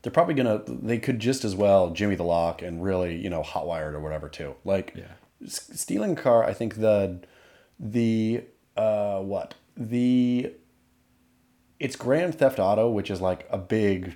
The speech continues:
Speaker 1: it's not just a small crime, it's a big crime to steal a car. So the person who's willing to take, like, major jail time,
Speaker 2: Yeah.
Speaker 1: you know, is gonna, they're gonna do what they're gonna do. So
Speaker 2: I can't
Speaker 1: what
Speaker 2: believe
Speaker 1: you do with your key is not that important, I think, other than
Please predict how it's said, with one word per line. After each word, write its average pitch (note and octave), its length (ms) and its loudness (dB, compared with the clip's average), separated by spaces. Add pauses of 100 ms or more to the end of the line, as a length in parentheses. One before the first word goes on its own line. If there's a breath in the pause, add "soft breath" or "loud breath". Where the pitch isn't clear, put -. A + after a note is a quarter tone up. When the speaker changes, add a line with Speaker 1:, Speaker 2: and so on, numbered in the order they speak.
(160)
Speaker 1:
it's - 180 -12
not A2+ 280 0
just G2 340 -6
a E2 80 -8
small E2 760 -2 (480)
crime, F2 460 -4
it's - 140 -10
a E2+ 40 -8
big F#2+ 340 -4
crime A#2 400 -2
to A2+ 120 -12
steal A2 240 0
a F#2+ 40 -2
car. A2 320 2 (140 loud breath)
So - 140 -2
the A2+ 60 0
person F#3 320 0
who's A#2 300 -4
willing A#2 280 2
to - 80 -12
take, G#2 280 -4
like, F2 240 -2 (120)
major G#2 440 0
jail F2+ 280 -2
time, C3 380 -2
Speaker 2:
Yeah. E2+ 200 -12 (760)
Speaker 1:
you G#2+ 120 -4
know, E2+ 280 -4 (320)
is F#2 120 -8
gonna, F2+ 360 -4 (680 soft breath)
they're C3+ 100 0
gonna C3+ 100 4
do G#2 220 2
what F#2 120 0
they're F2+ 100 -4
gonna D#2+ 140 -6
do. C#2+ 220 -8 (260)
So - 140 0
Speaker 2:
I G#2+ 40 2
can't G#2 200 -2
Speaker 1:
what C3 80 10
Speaker 2:
believe B2 140 2
Speaker 1:
you D3+ 60 6
do C3 120 4
with A2+ 140 -2
your G2 60 -6
key G#2 180 -2
is F2 100 -4
not F#2+ 300 -4
that F#2 160 -2
important, D#2 420 -10
I D#2+ 120 -8
think, - 240 -18
other G#2+ 180 -2
than F2 360 -4